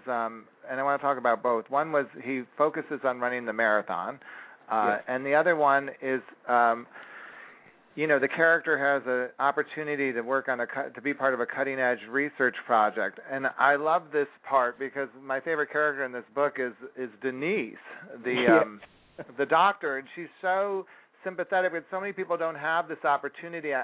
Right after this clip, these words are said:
Speaker 1: I wanted to know, did you draw, is that character from someone in real life? Because, uh, tell everyone a little bit about Denise and the, and the opportunity she presents Paul.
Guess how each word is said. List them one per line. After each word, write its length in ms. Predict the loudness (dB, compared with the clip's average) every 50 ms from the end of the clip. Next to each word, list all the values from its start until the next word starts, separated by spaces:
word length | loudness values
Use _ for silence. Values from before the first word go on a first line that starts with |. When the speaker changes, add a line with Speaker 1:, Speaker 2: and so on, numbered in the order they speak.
| -4
Speaker 1:
I 120 | -4 -6 -6
wanted 300 | -4 -4 -4 -4 -4 -6
to 100 | -8 -6
know, 200 | -4 -4 -4 -4
did 180 | -4 -8 -8
you 100 | -8 -12
draw, 480 | -12 -8 -4 -2 0 2 2 2 0 0
is 160 | -2 -4 -6 -2
that 180 | -2 -2 -2 -2
character 380 | -2 0 0 0 0 -2 -6 -10 -8
from 160 | -10 -12 -10 -4 -4
someone 240 | -4 -2 -2 -4
in 140 | -4 -4 -4
real 240 | -2 0 2 2 4
life? 300 | 4 4 4 4 2 0 -2 -6
Because, 320 | -4 0 2 2 2 2 2 -4
uh, 280 | -12 -12 -12 -8 0
tell 160 | 4 4 4
everyone 280 | 4 4 2 2 4 4
a 40 | 4
little 200 | 4 4 4 4
bit 160 | 4 4 4
about 260 | 6 6 4 4 2
Denise 320 | 0 -8 -8 -6 -6 -6 -8 -8
and 200 | -12 -14 -12 -10
the, 240 | -10 -10 -8 -8 -10 -10 -10
and 260 | -8 -8 -8 -8 -8 -6
the 120 | -2 2
opportunity 580 | 2 2 2 0 -6 -6 -6 -6 -4 -4 -4 -6 -6
she 80 | -10 -12
presents 440 | -8 -10 -10 -6 -6 -6 -6 -8 -8 -2
Paul. 320 | 2 2 2 2 0 -2